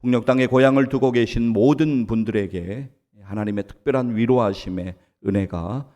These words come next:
함께 하시기를 간절히 소망합니다. 오늘 본문을 보면 고향을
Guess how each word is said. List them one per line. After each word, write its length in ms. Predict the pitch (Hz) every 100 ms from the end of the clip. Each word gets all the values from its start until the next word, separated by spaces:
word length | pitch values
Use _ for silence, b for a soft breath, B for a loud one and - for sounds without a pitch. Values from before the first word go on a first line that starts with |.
| b
함께 380 | _ 120 117 117
하시기를 420 | 90 92 - - -
간절히 640 | 95 92 95 87 107 143 - _
소망합니다. 880 | - - 98 92 76 - - 85 85 _ _ _ _ _ _ _
오늘 360 | 143 170 214 208
본문을 400 | 139 143 180 196
보면 680 | 131 98 113 143 117 90 92
고향을 720 | 117 113 123 156 165 117 80